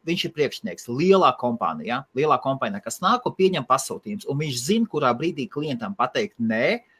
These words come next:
stop, šeit es vairs nevaru pieņemt, aizēju pie konkurenta, aizēju tur, ja tev vajag, mēs vienkārši savāk netiksim galā ar pārējiem mūsu klientiem. Viss, mums viss ir pilns, mēs nevaram pieņemt."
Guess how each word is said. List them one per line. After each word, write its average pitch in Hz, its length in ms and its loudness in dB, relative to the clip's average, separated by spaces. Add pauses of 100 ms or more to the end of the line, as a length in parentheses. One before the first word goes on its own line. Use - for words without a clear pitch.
stop, - 480 2 (540)
šeit - 340 4
es - 200 -8
vairs 127 200 -2
nevaru 123 240 0
pieņemt, 175 400 -2
aizēju 107 320 0
pie 104 160 -6
konkurenta, 226 640 0
aizēju 107 320 -4
tur, 202 200 2
ja 170 120 0
tev 127 220 0
vajag, 202 260 2 (240)
mēs 185 240 2
vienkārši 175 400 -2
savāk 147 240 0
netiksim 135 400 -6
galā 120 280 4
ar 104 120 -2
pārējiem 110 320 2
mūsu 101 180 -6
klientiem. 98 300 -8
Viss, 185 220 0
mums 156 240 -6
viss 208 180 -2
ir - 80 -8
pilns, 113 420 -2
mēs 156 220 -6
nevaram 123 320 -2
pieņemt." 98 300 -10